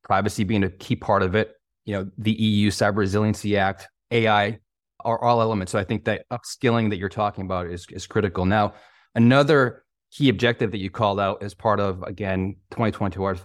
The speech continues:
twenty twenty-four's focus on how you, um, really kinda elevate the next level of, of, you know, stay on top of things from an I T audit per-, perspective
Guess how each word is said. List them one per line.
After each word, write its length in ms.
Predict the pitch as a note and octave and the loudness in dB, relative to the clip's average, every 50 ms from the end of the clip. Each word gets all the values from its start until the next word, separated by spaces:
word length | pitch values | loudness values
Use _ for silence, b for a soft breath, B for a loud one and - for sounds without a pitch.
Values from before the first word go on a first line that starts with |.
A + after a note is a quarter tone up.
| _ _ - | _ _ -8
twenty 180 | - B2 A2+ | -4 -4 -4
twenty-four's 440 | - - A2+ G#2 - - G#2+ F#2+ F#2 | -2 -2 -2 -2 0 0 0 -2 -2
focus 640 | - - - A2+ G#2+ G#2 F#2 - F#2+ F#2 - - - - | -4 -2 2 2 2 2 2 0 -2 -2 -4 -8 -12 -8
on 340 | - G2+ G2 G2 G2 G2 F#2+ | -4 -2 0 0 2 2 0
how 280 | F#2+ F#2 G2+ G#2 G#2 G2+ | 0 2 0 0 0 0
you, 360 | F#2+ F#2+ F#2 F2+ F2+ F2+ F#2 | -2 -4 -4 -6 -8 -8 -8
um, 280 | G2 F2+ F2+ F2 F#2 F#2 | -6 -6 -6 -4 -4 -4
really 200 | F#2 G2+ G2 F#2 | -4 -4 -4 -4
kinda 260 | - G#2 G2 F#2+ - | -2 -2 -4 -2 0
elevate 540 | G#2 A2+ A2+ A#2 F#2+ F2+ G#2 G2 G2+ - - _ _ _ _ _ _ _ _ _ _ | 2 4 4 4 4 2 2 0 0 -4 -10 _ _ _ _ _ _ _ _ _ _
the 80 | - G#2 | -4 -2
next 240 | G2+ G2+ F#2+ - - | -2 -2 -2 -4 -4
level 260 | G#2 G2+ F#2+ F#2+ F#2+ | -4 -4 -2 -2 -2
of, 200 | F#2 F2+ F2 - - | -4 -4 -8 -10 -12
of, 200 | F#2 F#2 F2+ F2+ _ _ - | -12 -12 -12 -14 _ _ -6
you 60 | A#2 | -6
know, 40 | G#2+ | -4
stay 180 | G2+ - - | -2 0 0
on 100 | C#3+ B2+ | 0 0
top 220 | - - G#2+ G#2 - | 0 0 -2 -2 -2
of 80 | - | -4
things 200 | - - G2 F#2 | -4 -4 -4 -4
from 100 | - - | -2 -2
an 40 | F#2 F#2 | 0 0
I 80 | F#2 | 0
T 120 | F2 - E2+ | -2 -2 -2
audit 220 | E2+ G2+ G2 - | -2 -2 -4 -6
per-, 140 | - - - - | -8 -10 -10 -10
perspective 560 | - F#2 - - G2 A2+ B2+ - F2+ E2 | -12 -8 -6 -4 -4 -4 -4 -4 -6 -6